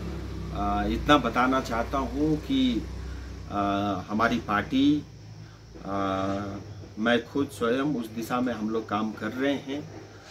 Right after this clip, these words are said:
और दो हज़ार इक्कीस के चुनाव से पहले भी, अभी भी दो parliamentary session होने हैं, एक winter session है, एक budget session भी है। मेरी कोशिश रहेगी,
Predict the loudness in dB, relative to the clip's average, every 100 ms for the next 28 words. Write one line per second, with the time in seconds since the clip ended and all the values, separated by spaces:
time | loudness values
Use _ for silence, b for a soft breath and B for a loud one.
0 | B B -6 -4 0 4 4 4 2 2
1 | 0 0 0 -2 0 0 0 -2 -2 -2
2 | 0 2 4 6 6 6 2 2 0 0
3 | B B B -12 0 2 2 2 2 0
4 | -4 -8 -6 -2 -4 -4 -6 -2 0 0
5 | -2 -2 -4 -8 B B B -6 -2 -2
6 | -2 -4 -6 -4 -2 0 0 -2 -4 -4
7 | -6 -8 -4 -4 0 -2 -2 -6 -6 B
8 | B B 4 6 6 2 2 2 2 6
9 | 6 6 2 -4